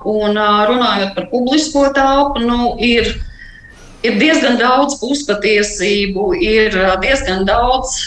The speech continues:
ā, informācijas, kas ir tikai no vienas puses. Tā, ne tikai par politiku, par, par daudz ko, kas šobrīd notiek, ieskaitot covid. Ā, tā kā tam, tam, kas ir publiskajā telpā, nu, es arī teiktu, nevienmēr simtprocentīgi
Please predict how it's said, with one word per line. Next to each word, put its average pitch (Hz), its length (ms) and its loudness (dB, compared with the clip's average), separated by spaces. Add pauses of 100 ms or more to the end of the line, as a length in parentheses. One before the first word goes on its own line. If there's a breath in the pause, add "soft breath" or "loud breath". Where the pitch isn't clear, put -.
(100)
ā, 196 240 -2
informācijas, 185 1200 -2
kas 190 180 -4
ir 180 140 -2
tikai 226 260 0
no 165 180 2
vienas 190 480 0
puses. - 440 -2
Tā, 302 240 2
ne 381 180 4
tikai 302 260 0
par 220 160 -2
politiku, - 500 -2 (240)
par, 214 200 -6
par 220 200 -4
daudz 294 200 2
ko, 175 160 -2
kas 170 160 -2
šobrīd 190 380 0
notiek, 269 340 0
ieskaitot 156 640 -2 (380)
covid. 196 440 0 (520 loud breath)
Ā, 175 440 2
tā 190 80 0
kā 196 160 2 (260)
tam, 190 300 0
tam, 175 240 0
kas 185 180 -4
ir 190 140 -2
publiskajā 196 640 0 (160)
telpā, 247 580 2
nu, 240 360 0 (160)
es - 220 -6
arī 247 340 2
teiktu, 175 600 -2
nevienmēr 202 840 0
simtprocentīgi 196 1300 -2